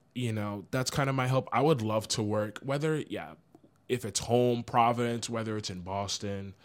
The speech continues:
that would be, like, ideal. But, like, then again, like,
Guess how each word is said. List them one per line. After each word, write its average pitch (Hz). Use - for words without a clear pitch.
that 107
would 117
be, 113
like, 107
ideal. 101
But, 95
like, 90
then 151
again, 127
like, 104